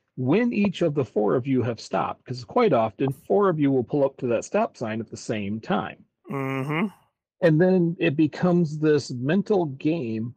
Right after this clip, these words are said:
Speaker 1: of who's next. And sometimes no one goes. We all just sit there and stare at each other, being extra polite,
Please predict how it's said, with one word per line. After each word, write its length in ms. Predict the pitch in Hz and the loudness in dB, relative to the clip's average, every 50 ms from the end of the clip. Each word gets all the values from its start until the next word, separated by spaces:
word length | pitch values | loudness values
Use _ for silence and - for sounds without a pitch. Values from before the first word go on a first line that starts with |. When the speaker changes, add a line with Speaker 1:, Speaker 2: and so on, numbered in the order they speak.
| _ - | _ -4
Speaker 1:
of 160 | 127 127 107 - | -4 -4 -4 -4
who's 380 | - - 131 143 139 127 - | -4 0 2 2 2 0 -2
next. 540 | - 117 104 80 - _ _ - - - - _ _ _ _ _ _ _ _ | -6 -6 -6 -6 -8 _ _ -16 -16 -16 -20 _ _ _ _ _ _ _ _
And 120 | - 120 113 | -4 -4 -2
sometimes 440 | - 247 320 - 220 143 117 104 | 0 -2 2 2 2 2 2 -2
no 240 | 95 92 101 120 139 | -6 -8 -2 0 2
one 260 | 135 120 104 92 90 | 2 2 0 -2 -6
goes. 320 | 92 92 87 80 73 - - | -8 -4 -4 -4 -4 -4 -2
We 100 | 135 139 | 2 4
all 140 | 156 196 190 | 4 4 4
just 240 | 180 180 156 - | 4 2 0 0
sit 200 | - - 139 113 | 0 -4 -4 0
there 160 | - 139 123 117 | 0 0 0 0
and 100 | 113 104 | -2 -6
stare 300 | - - 147 135 135 135 | -4 0 2 2 2 2
at 80 | 127 117 | 0 -2
each 180 | 120 110 - 135 | -4 -4 -2 0
other, 340 | 123 117 120 117 110 107 _ _ _ - - _ _ _ | 0 2 2 0 0 -2 _ _ _ -20 -20 _ _ _
being 320 | _ 160 170 165 160 151 151 | _ 4 4 6 4 2 2
extra 380 | 156 165 - - - - 156 | 0 -2 -4 -4 -2 -2 -2
polite, 480 | 131 - 147 135 117 117 113 110 113 - | 0 2 0 2 2 2 2 2 0 -2